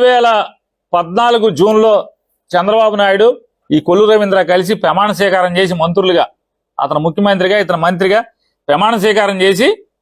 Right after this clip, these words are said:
రెండు వేల పంతొమ్మిది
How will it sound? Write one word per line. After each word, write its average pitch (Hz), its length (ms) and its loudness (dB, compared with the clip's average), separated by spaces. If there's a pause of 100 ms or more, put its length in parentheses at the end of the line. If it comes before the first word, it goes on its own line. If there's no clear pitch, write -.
(1700)
రెండు 196 440 0
వేల 233 220 2 (180)
పంతొమ్మిది 226 580 0